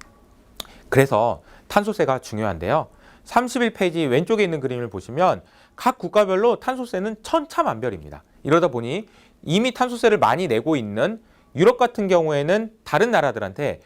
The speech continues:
"니네는 왜 이렇게 탄소세 안 내고 그냥 싸게 물건을 만드냐? 우리한테 넘어올 때는 탄소세만큼, 그 차이만큼 세금을 우리한테 내라"라고 얘기하는, 탄소가 국경을 넘어갈 때 내는 세금이라고 해서 탄소 국경세가 최근에 부각되고 있는 거죠.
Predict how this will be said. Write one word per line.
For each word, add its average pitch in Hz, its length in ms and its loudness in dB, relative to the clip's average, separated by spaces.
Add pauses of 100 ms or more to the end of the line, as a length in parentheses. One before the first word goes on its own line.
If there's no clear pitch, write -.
(300)
"니네는 269 280 2
왜 175 60 4
이렇게 175 160 0
탄소세 196 380 -2
안 110 140 -2
내고 117 240 -4
그냥 110 280 -6
싸게 175 360 0
물건을 110 260 -4
만드냐? 87 400 -4 (280)
우리한테 120 400 2
넘어올 107 280 0
때는 120 320 0 (380)
탄소세만큼, 180 1160 2 (140)
그 - 180 -2
차이만큼 220 720 0 (220)
세금을 127 580 -2
우리한테 113 380 0
내라"라고 123 920 2
얘기하는, 113 480 -2 (280)
탄소가 214 540 2
국경을 247 500 0
넘어갈 139 380 0
때 117 80 -4
내는 101 220 -4
세금이라고 107 500 -6
해서 156 200 -4 (280)
탄소 277 380 2
국경세가 131 640 -2
최근에 175 640 -2
부각되고 127 460 0
있는 98 280 -6
거죠. 76 320 -10